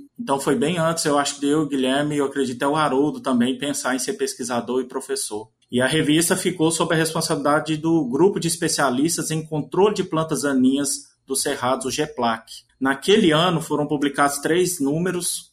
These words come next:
com trinta e seis artigos no total. Então houve realmente, existia uma grande demanda e ainda existe essa demanda por artigos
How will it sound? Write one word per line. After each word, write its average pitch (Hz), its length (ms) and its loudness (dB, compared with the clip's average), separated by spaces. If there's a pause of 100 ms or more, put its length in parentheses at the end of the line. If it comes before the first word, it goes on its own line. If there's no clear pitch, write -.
(100)
com 147 180 0
trinta 202 460 2
e 165 60 0
seis 151 360 -4
artigos 135 580 -4
no 127 140 -2
total. 107 540 -8 (340)
Então 135 300 -2
houve 147 340 2
realmente, 147 680 -2
existia 156 600 0
uma 139 180 -2
grande 120 300 -2
demanda 127 360 0
e 123 40 0
ainda 131 240 0
existe 127 480 -4
essa 120 160 -10
demanda 123 600 -4 (260)
por 123 200 -2
artigos 143 1000 -4